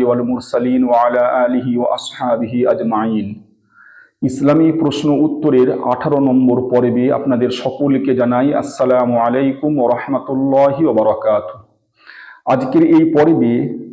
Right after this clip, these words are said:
তারাবির নামাজ সম্পর্কে চারটে প্রশ্নের উত্তর নিয়ে আমরা আলোচনা করব।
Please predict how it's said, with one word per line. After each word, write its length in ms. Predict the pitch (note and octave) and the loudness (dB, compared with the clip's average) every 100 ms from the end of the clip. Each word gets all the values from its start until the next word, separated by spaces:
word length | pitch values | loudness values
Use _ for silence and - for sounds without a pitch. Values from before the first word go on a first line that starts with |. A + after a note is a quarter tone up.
| - | -2
তারাবির 380 | C3 C3+ C#3+ D3 | 2 4 4 2
নামাজ 380 | C3 C3 C#3+ | 4 4 2
সম্পর্কে 920 | - - C#3+ C3+ C#3 C3 C3 B2+ C3 C3 | 0 -2 0 0 0 0 2 0 0 0
চারটে 480 | B2+ B2+ - - | 0 0 -2 -2
প্রশ্নের 520 | E3+ C3+ - C#3 A#2+ D3 | 0 -2 -2 -2 0 0
উত্তর 520 | D#3 B2+ - D#3 C3+ | -2 -4 -2 -2 2
নিয়ে 340 | A#2+ A#2+ C3+ | 2 2 2
আমরা 280 | C#3+ A#2+ C3 | 0 2 0
আলোচনা 500 | B2+ A#2+ G#2+ A2 A#2 | 2 0 -2 -2 -4
করব। 480 | A#2+ A2 G2 F#2+ | -4 -6 -6 -10